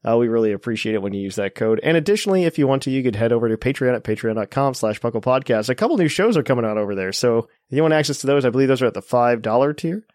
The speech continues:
Um, though one of them might be locked behind the ten soon. So we are gonna go ahead and, uh,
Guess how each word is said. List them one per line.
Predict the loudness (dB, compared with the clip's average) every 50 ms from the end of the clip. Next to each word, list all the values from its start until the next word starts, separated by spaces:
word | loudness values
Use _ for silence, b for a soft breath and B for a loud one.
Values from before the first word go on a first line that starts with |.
| _ _ -2
Um, | 0 2 2 2 0 -4 -6 -10 -8
though | -2 0 2 2 4 4 2 2
one | 0 0 0 0 0
of | 2 2
them | 0 0
might | 2 0 0 0
be | 0 -2 0
locked | 0 -2 -4 -4 -4
behind | _ -6 -4 -4 -6 -6
the | -8 -8
ten | -6 -6 -4 -4 -4 -4 -6 -8 -12 _ _
soon. | -8 -2 -2 0 0 0 -2 -4 -8 _ _ _ _
So | -6 -2 0 0 0 0
we | 0 0 0
are | 0
gonna | 0 0 0 0
go | 2 2 2
ahead | 2 2 2 2 2
and, | 0 0 0 -2
uh, | -4 -4 -4 -6